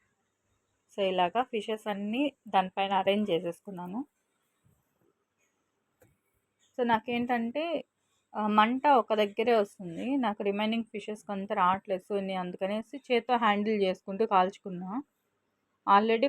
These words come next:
ఫ్రై అయింది కాబట్టి ఎక్కువసేపు పెట్టామంటే కింద పక్క అంతా మాడిపోతాయి. So అలా కాకుండా నేను చేత్తో హ్యాండిల్ చేసుకుంటూ యూజ్ చేశా. ఇలాగా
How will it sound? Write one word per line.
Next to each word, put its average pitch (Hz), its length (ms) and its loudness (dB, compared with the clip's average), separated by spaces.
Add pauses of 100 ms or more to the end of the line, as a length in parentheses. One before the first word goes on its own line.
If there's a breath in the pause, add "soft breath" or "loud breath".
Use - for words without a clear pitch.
ఫ్రై 226 240 4
అయింది 247 260 0
కాబట్టి 196 380 2
ఎక్కువసేపు 240 420 0
పెట్టామంటే 208 400 2
కింద 226 240 0
పక్క 226 200 -4
అంతా 202 140 -6
మాడిపోతాయి. 196 680 -2
So 220 120 -8
అలా 185 140 2 (100)
కాకుండా 233 400 -2
నేను 240 180 -2
చేత్తో 220 280 0
హ్యాండిల్ 202 340 0
చేసుకుంటూ 190 460 -8 (260)
యూజ్ 196 240 -6
చేశా. 185 240 -12 (300)
ఇలాగా 185 260 0